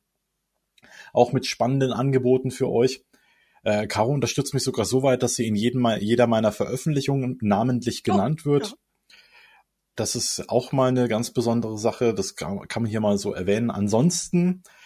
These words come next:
Speaker 1: bedanke ich mich da draußen für die Aufmerksamkeit. Wenn ihr noch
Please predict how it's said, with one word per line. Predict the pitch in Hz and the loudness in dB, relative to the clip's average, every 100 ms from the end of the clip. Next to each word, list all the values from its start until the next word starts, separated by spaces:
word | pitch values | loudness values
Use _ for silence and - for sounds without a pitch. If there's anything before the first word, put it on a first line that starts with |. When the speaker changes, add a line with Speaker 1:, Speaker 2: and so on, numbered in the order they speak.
| - - | -14 -4
Speaker 1:
bedanke | 123 120 156 | 0 0 0
ich | - | 0
mich | 151 - | -2 0
da | 147 | -2
draußen | 123 117 127 147 | 0 0 0 -2
für | - | -4
die | 127 110 | -4 -4
Aufmerksamkeit. | 110 123 135 - 127 120 - 113 113 - | -6 -4 -6 -4 -6 -6 -2 0 0 -4
Wenn | 104 120 | 0 0
ihr | 123 127 | 0 -2
noch | 117 - | -2 -6